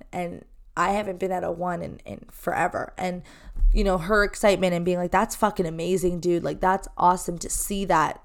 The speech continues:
especially hearing your episode where you were at a fucking ten, crying alone at a park, you know, and just in this mental state where you were just in a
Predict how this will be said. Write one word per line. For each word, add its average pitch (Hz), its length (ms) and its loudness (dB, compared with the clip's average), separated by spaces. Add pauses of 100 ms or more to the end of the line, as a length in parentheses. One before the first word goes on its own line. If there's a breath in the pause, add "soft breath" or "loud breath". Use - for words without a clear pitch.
especially 185 640 0 (240 loud breath)
hearing 202 400 6
your 175 120 -2
episode 180 480 2
where 165 80 0
you 170 200 2
were 165 120 2
at 160 160 0
a - 80 -6
fucking - 460 -10
ten, 180 440 2 (220 loud breath)
crying 180 640 -4
alone 175 400 -2
at 180 100 -6
a - 60 -12
park, 180 600 -2
you 175 120 -10
know, 170 300 -2 (260 loud breath)
and 190 240 -2
just 175 320 -6 (140)
in 190 120 -2
this 175 220 -2
mental 175 640 -4
state - 480 4
where 175 120 4
you 175 200 2
were 170 140 2
just - 360 -8 (400)
in 180 140 2
a 165 160 -6